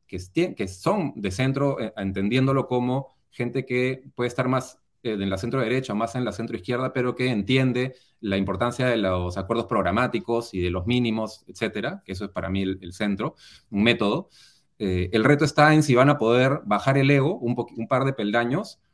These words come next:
eh, bajar la, ¿no? la necesidad de ser, pues, el elegido,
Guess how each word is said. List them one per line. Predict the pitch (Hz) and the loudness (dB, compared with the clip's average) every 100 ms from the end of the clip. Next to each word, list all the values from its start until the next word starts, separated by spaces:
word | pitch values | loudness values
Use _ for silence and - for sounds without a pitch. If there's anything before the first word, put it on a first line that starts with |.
| _ _ | _ _
eh, | 107 95 | -4 -2
bajar | 92 98 131 131 | 0 2 2 2
la, | 139 139 131 110 92 87 85 - | 4 4 4 2 2 0 -4 -4
¿no? | 135 190 | -4 -2
la | 107 | 0
necesidad | 110 95 113 98 104 131 | 0 -2 -4 -2 0 4
de | 143 120 | 4 2
ser, | 143 139 135 | 2 2 0
pues, | 135 131 | -2 -4
el | 127 104 | -2 -2
elegido, | 95 92 156 160 131 185 | 0 -2 0 2 2 0